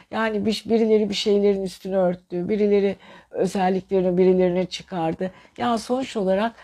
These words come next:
her türlü olayın açık olduğu bir dünya, e, kaosunun içinden geçtik ve tünelin içinden geçmeye devam ediyoruz. Peki sevgili yaylar, sizin en büyük özelliğiniz nedir?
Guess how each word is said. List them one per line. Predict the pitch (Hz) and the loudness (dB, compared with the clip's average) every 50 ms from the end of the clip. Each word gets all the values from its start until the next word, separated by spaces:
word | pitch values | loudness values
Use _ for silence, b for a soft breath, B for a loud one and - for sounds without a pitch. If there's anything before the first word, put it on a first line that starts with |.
| B B B | B B B
her | - 240 262 - - | -2 0 0 0 -2
türlü | - 220 185 180 | -4 -4 -2 0
olayın | 185 170 127 151 185 185 180 196 220 240 | 2 2 2 2 2 2 2 0 -2 -4
açık | - - - 185 - - 208 - - | -6 -8 -8 -8 -8 -8 -10 -8 -4
olduğu | 185 170 165 165 175 185 190 185 | -4 -4 -2 -2 -2 -2 -2 0
bir | 185 185 175 175 | -2 -2 0 0
dünya, | 185 180 175 185 185 190 202 196 B B B B B B _ | 0 0 0 0 0 -2 -2 -6 B B B B B B _
e, | - 170 175 170 175 | -4 -2 -2 -2 -2
kaosunun | - 220 214 190 175 - - 170 165 180 190 196 185 170 - - | 0 0 0 0 -2 -4 -8 -8 -6 -6 -4 -6 -6 -8 -10 -12
içinden | - 170 - - 190 165 156 175 160 165 175 175 170 | -10 -8 -6 -4 -4 -2 0 0 -2 -2 -2 -2 -2
geçtik | 170 170 160 - - - 165 170 165 - - | 0 -2 -2 -4 -6 -6 -6 -6 -6 -8 -6
ve | 165 160 170 175 | -4 -2 -2 -4
tünelin | 170 - 175 165 170 165 165 165 165 165 | -4 -6 -6 -2 0 0 2 0 0 0
içinden | 160 151 - - 160 143 143 147 151 151 147 | -4 -6 -6 -8 -8 -8 -6 -6 -6 -4 -4
geçmeye | 156 165 - - - 127 123 147 156 147 160 175 175 | -4 -4 -6 -6 -8 -8 -6 -4 -2 -2 -2 0 0
devam | 175 165 160 170 170 165 143 147 | 0 0 2 0 0 -2 -4 -6
ediyoruz. | 143 123 - 127 120 120 120 127 - B B B B B B B B B _ | -8 -6 -6 -4 -4 -4 -6 -8 -12 B B B B B B B B B _
Peki | - 277 277 - | -8 -8 -8 -6
sevgili | - - 269 254 247 254 262 | -4 0 0 2 2 2 4
yaylar, | 277 269 254 254 254 247 262 285 277 240 b b b b b b | 4 4 4 2 2 0 0 -2 -2 -6 b b b b b b
sizin | - - 247 247 262 269 | -8 -6 -4 -2 0 0
en | 269 285 277 | 0 0 0
büyük | 262 247 233 - | 0 -2 -2 -2
özelliğiniz | 240 208 185 208 196 196 190 190 196 196 185 196 190 196 - | -2 -2 -2 -2 0 0 0 2 0 0 0 -2 -4 -4 -4
nedir? | 208 214 202 160 165 180 226 - - | -4 -4 -2 0 0 -2 -2 -4 -8